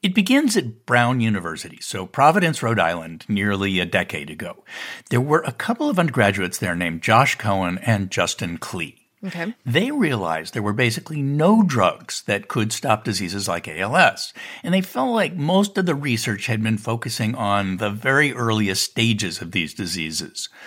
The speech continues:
Speaker 1: So they thought maybe it was time to look at a drug that could help people later on, you know, when they already had symptoms.
Speaker 2: Oh,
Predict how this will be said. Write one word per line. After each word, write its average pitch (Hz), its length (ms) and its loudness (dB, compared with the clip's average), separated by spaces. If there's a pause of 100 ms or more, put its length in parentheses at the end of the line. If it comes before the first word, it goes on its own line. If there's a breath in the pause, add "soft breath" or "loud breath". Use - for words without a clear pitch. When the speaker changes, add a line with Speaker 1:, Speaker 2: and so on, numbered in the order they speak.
(260 loud breath)
Speaker 1:
So 156 160 -4
they 247 160 4
thought 107 480 4
maybe 185 340 2
it 277 100 -2
was 247 140 -2
time 160 240 -2
to 151 100 -6
look 127 240 0
at 120 120 2
a 135 40 2
drug 98 400 0
that 117 140 -6
could 113 140 -2
help 95 260 -4
people 101 380 -6
later 104 340 -2
on, 135 380 4
you 117 80 0
know, 95 120 0
when 101 220 0
they 95 220 0
already 107 460 2
had 90 280 -6
symptoms. 147 640 -4
Speaker 2:
Oh, 170 160 -8